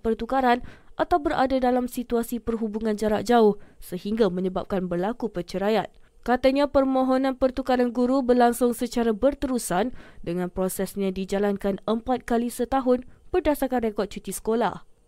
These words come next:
Jelasnya K P M sedang berusaha dan mengambil pendekatan bagi menyatukan semula pasangan guru jarak jauh. Beliau berkata demikian pada sidang media selepas mengadakan lawatan di Sekolah Jenis Kebangsaan Cina Yongchan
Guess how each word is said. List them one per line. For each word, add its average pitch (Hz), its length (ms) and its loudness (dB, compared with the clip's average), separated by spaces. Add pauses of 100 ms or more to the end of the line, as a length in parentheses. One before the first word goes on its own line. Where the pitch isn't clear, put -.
Jelasnya 269 560 2
K 277 240 0
P 277 160 -2
M 269 160 0
sedang 254 300 0
berusaha 247 680 4
dan 247 160 4
mengambil 233 480 2
pendekatan 233 640 0
bagi 220 300 0
menyatukan 214 580 0
semula 294 320 0
pasangan 247 460 -2
guru 220 260 -2
jarak 214 400 -4
jauh. 233 400 2 (420)
Beliau 180 240 0
berkata 196 400 -4
demikian 202 480 -2
pada 220 240 2
sidang 202 400 -2
media 240 400 2 (320)
selepas 294 400 2
mengadakan 269 560 2
lawatan 247 400 2
di 240 160 -4
Sekolah 262 480 0
Jenis 226 320 -2
Kebangsaan 214 560 -2
Cina 208 320 -4
Yongchan 208 720 -2